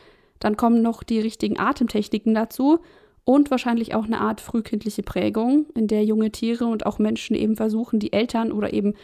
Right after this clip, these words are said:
nahestehende Lebewesen nachzumachen.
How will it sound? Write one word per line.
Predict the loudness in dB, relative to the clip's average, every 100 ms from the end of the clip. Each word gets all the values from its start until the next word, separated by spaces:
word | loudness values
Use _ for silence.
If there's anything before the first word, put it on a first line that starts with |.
| -20 _
nahestehende | -2 0 0 -2 -2 2 2
Lebewesen | 2 2 2 2 0 0
nachzumachen. | 0 -2 -4 -4 -4 0 2 2